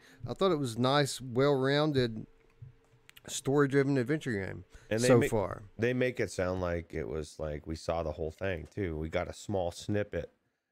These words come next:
Speaker 2: early snippet, right? So I imagine, I mean, it did say in the article that, you know, there's time before launch b-, that they could get this right. And I don't know, I guess they, the most recent demo was,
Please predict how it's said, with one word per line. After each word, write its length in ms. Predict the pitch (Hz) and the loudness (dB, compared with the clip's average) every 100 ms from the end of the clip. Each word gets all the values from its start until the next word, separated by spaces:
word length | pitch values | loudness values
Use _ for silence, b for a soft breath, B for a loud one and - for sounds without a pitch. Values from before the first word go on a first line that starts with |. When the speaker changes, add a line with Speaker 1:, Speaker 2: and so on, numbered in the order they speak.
| _ - | _ -2
Speaker 2:
early 560 | 147 151 127 95 85 - _ | 2 2 2 0 -2 -8 _
snippet, 500 | - - 101 85 71 | -12 -2 -2 -2 -4
right? 440 | - 82 104 143 - | -2 0 0 -4 -10
So 260 | - 80 | -6 -4
I 100 | 78 | -2
imagine, 600 | 92 92 120 143 90 78 82 - | -2 0 -2 -2 -4 -4 -8 -4
I 120 | 104 | 0
mean, 180 | 107 110 | 0 0
it 120 | 101 | -2
did 180 | 143 135 | -4 -4
say 160 | 120 | -2
in 100 | 101 | 0
the 80 | 90 | 0
article 460 | 90 85 82 - 85 | 0 -2 -4 -4 -2
that, 160 | 82 | -2
you 120 | - 92 | -2 -4
know, 240 | 76 78 b b b | -2 -4 b b b
there's 180 | - 95 | -4 -4
time 300 | - 107 98 | -2 0 0
before 340 | 87 - 95 87 | -2 -2 -2 0
launch 520 | 80 87 82 - - - | 0 -2 -4 -6 -14 -12
b-, 80 | 87 - | -12 -10
that 140 | 82 | -6
they 100 | 85 | -6
could 200 | 82 85 | -4 -6
get 220 | 82 85 | -4 -4
this 220 | - 76 - | -4 -8 -2
right. 200 | 87 90 | -2 2
And 100 | 123 | 0
I 60 | |
don't 140 | 170 110 | 0 0
know, 120 | 92 | 0
I 100 | 87 | 0
guess 220 | 107 113 | -2 -2
they, 160 | 92 90 b b _ | -2 -4 b b _
the 60 | 131 | 0
most 300 | 139 120 - | 0 0 -2
recent 460 | 117 123 101 76 | -2 -2 -4 -2
demo 440 | 90 107 123 85 76 | 0 0 0 0 0
was, 280 | 80 95 | -2 -4